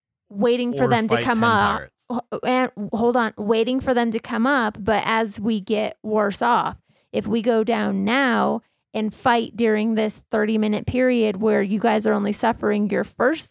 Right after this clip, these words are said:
Speaker 1: level, then we have a better chance of surviving versus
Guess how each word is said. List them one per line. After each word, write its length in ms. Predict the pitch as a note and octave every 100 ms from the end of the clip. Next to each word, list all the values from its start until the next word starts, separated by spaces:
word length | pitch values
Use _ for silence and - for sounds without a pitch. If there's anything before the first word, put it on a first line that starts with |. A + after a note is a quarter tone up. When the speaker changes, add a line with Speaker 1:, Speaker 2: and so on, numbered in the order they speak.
| -
Speaker 1:
level, 540 | A3 G3+ F#3+ F3+ A#3 - _ _ _ _ _ _ _
then 600 | G#3 A#3 A3 G#3+ G#3 G#3 - _ _ _ _ _ _ -
we 220 | A3+ A#3+
have 200 | A#3+ A#3
a 80 | A3
better 400 | F3+ A3 A3 G#3
chance 760 | - - C4 A3+ G#3 G#3 - -
of 400 | - G#3+ G#3+ F#3+
surviving 880 | F#3+ G#3+ G3+ A3 A3+ A3 F#3+ F#3+ G#3
versus 840 | G#3 G#3 G3+ G3+ F#3+ F#3+ G#3 -